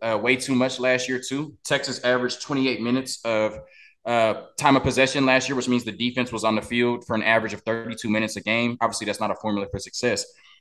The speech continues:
And one of the biggest reasons why Texas went five and seven last year. Um, but I think it's the defensive line. You know, I, I think the combination of them being better this year, um, this is the first time in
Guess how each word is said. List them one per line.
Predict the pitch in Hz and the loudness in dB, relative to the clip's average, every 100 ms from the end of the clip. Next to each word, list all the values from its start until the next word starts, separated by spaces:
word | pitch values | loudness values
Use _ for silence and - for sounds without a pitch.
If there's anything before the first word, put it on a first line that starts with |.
| _ 110 | _ -4
And | 110 | -2
one | 117 | 0
of | 104 | 0
the | |
biggest | 95 120 113 | 0 -2 -2
reasons | 113 107 98 | -4 -4 -2
why | 101 98 | 0 0
Texas | - 110 104 95 | -2 -4 -6 -6
went | 104 98 - - | -4 -4 -4 0
five | 107 101 | 2 2
and | 95 | 0
seven | 120 131 110 | 0 2 2
last | 95 95 - | 0 -2 -4
year. | 98 95 - _ _ - | -6 -6 -8 _ _ -4
Um, | 107 107 98 | 0 2 2
but | 95 | 4
I | 151 | 4
think | 170 | 4
it's | 160 | 0
the | 135 | -2
defensive | 156 151 135 117 | -2 0 0 2
line. | 120 123 80 - | 2 2 0 -8
You | 113 117 | -2 0
know, | 113 113 | 2 4
I, | 110 113 117 | 4 4 2
I | |
think | 127 127 | 0 -4
the | 113 | 0
combination | 135 127 120 120 120 120 120 | 4 4 4 2 2 0 -2
of | 113 107 | 0 2
them | 123 | 4
being | 120 120 | 4 2
better | 117 120 | 2 0
this | 120 117 - | 0 -2 0
year, | 120 113 107 - _ - | 0 0 -2 -10 _ -2
um, | 107 120 | 0 0
this | 143 | -2
is | |
the | 131 | -2
first | 135 139 143 - | 4 4 4 4
time | 139 135 139 147 143 - _ _ 127 | 6 6 6 2 -6 -16 _ _ 0
in | 127 123 117 110 104 | 2 2 0 -2 -2